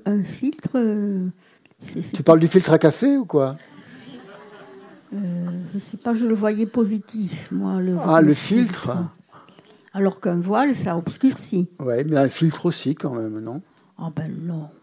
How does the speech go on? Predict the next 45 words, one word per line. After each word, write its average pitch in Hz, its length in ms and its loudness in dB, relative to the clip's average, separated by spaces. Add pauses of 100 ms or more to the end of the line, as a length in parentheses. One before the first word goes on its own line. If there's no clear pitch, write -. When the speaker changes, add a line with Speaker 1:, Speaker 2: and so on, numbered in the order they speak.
(680)
Speaker 2:
Non. 107 220 -12 (1200)
Je - 140 -18
sais 127 80 -6
pas. 147 340 -6 (400)
Je - 60 -16
sais - 100 -12
pas. 131 240 -6
Moi, 160 160 -4
pour 135 200 2
moi, 147 180 6
ouais, 143 140 6
les 131 240 0
deux, 135 120 2 (220)
euh, 120 400 2
sont - 160 -8
un 123 120 -4
peu, 131 140 -2
euh, 120 300 2 (2000)
ça - 240 -4
opacifie, 147 600 2
quoi. - 260 -8 (280)
Non ? 175 140 -6 (280)
Speaker 1:
Ben, 202 320 0 (300)
il 202 80 0
faut, - 160 -4
Speaker 2:
Non, 139 240 -2
Speaker 1:
faut 220 80 -2
Speaker 2:
le - 100 0
Speaker 1:
comprendre, 233 240 6
Speaker 2:
filtre. 233 60 2 (220)
Speaker 1:
hein. 311 140 6 (340)
Speaker 2:
Si - 220 -4
tu, 170 320 2
s'il - 160 4
n'y 175 40 10
a - 20 8
pas 170 140 8
de - 60 -4
filtre, 175 300 2
si 185 160 -2
tu 180 80 -2
vois 170 120 8
les 165 80 8
choses 156 220 4
directement, 170 480 6